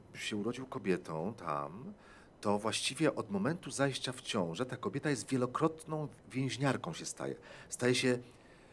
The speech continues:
przepraszam, że tak powiem, ujmę to, ale staje się więźniarką swojego płodu, jakby jest zaaresztowana przez, przez, przez własny płód, przez własne dziecko, które nosi w sobie i jest jednocześnie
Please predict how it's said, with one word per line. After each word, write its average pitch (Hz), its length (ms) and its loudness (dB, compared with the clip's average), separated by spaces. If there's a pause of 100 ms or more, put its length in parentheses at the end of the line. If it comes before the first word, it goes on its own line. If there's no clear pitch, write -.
(280)
przepraszam, - 260 0
że 151 80 -2
tak 160 140 4
powiem, 156 320 -4
ujmę 143 280 6
to, - 120 0
ale 95 140 6
staje 143 220 4
się 139 140 4
więźniarką 127 800 2
swojego 147 720 8 (200)
płodu, 170 600 6 (120)
jakby 90 320 4
jest - 420 4
zaaresztowana 151 920 6
przez, 139 300 -6 (480)
przez, - 400 2 (580)
przez 120 160 0
własny 147 340 6
płód, - 300 0 (100)
przez 107 160 2
własne 127 280 6
dziecko, 104 320 4
które 85 180 0
nosi 80 200 -4
w - 40 -10
sobie 73 420 -2 (500)
i 107 80 -8
jest 180 240 6
jednocześnie 156 640 -2